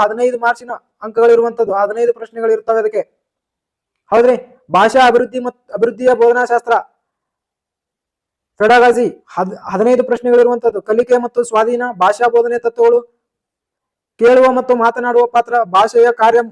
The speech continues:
ಮತ್ತು ಇದನ್ನ ಹೇಗೆ ಮಕ್ಕಳು ಒಂದು ಸಾಧನವಾಗಿ ಬಳಸುವರು. ನಂತರ ವ್ಯಾಕರಣದ ಪಾತ್ರ, ಕಲಿಕೆಯ ಅಭಿವ್ಯಕ್ತಿ ಮತ್ತು ಲಿಖಿತ ರೂಪದಲ್ಲಿ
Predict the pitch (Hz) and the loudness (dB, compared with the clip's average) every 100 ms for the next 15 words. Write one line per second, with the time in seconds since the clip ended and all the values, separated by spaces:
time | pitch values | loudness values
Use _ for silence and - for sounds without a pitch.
0 | _ 208 220 220 226 233 196 202 175 226 | _ -6 -2 0 0 0 -2 -4 2 2
1 | 254 233 - 247 247 226 226 233 220 208 | 2 -2 0 2 4 4 2 2 2 0
2 | 220 233 226 220 220 214 _ _ 151 208 | 0 0 -2 0 -2 -4 _ _ -2 0
3 | 226 226 220 226 - _ _ _ _ _ | 2 0 2 -2 -6 _ _ _ _ _
4 | _ _ _ _ _ _ _ _ _ _ | _ _ _ _ _ _ _ _ _ _
5 | _ _ _ _ 190 240 262 254 233 226 | _ _ _ _ -4 0 2 4 4 2
6 | 247 247 247 247 196 - _ - 214 226 | 2 2 2 4 2 -2 _ -2 0 2
7 | 240 240 - _ _ _ _ _ _ _ | 0 -2 -8 _ _ _ _ _ _ _
8 | _ _ _ _ _ _ _ _ _ _ | _ _ _ _ _ _ _ _ _ _
9 | _ _ _ - 240 262 262 254 247 247 | _ _ _ -2 0 2 4 4 2 0
10 | - 262 247 - 240 214 - - 202 214 | -2 -10 -8 0 2 2 -2 -6 -6 -2
11 | 254 247 190 - - 233 247 240 240 | 2 4 4 0 -2 0 2 2 2